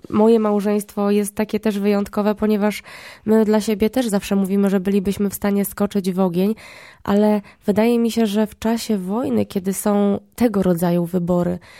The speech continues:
tego rodzaju straszne dylematy, to człowiek najbardziej jest w stanie udowodnić, pokazać, do czego jest zdolny, żeby zrobić, aby ocalić drugiego człowieka.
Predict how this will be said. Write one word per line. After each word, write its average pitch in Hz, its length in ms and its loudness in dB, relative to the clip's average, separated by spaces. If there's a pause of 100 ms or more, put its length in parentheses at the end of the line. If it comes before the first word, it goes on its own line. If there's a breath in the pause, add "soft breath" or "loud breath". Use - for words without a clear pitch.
(160 loud breath)
tego 196 220 0
rodzaju 190 340 2
straszne 240 540 -2
dylematy, 190 680 0 (260 loud breath)
to 208 100 -4
człowiek 220 300 0
najbardziej 220 680 2
jest 185 240 -4
w - 40 -12
stanie 196 420 0
udowodnić, 196 680 0
pokazać, 196 640 -4 (380 loud breath)
do 196 120 -2
czego 202 240 0
jest 196 260 0
zdolny, 202 640 0
żeby 190 240 0
zrobić, 202 460 2
aby 196 180 -2
ocalić 190 380 0
drugiego 190 420 0
człowieka. 175 580 -2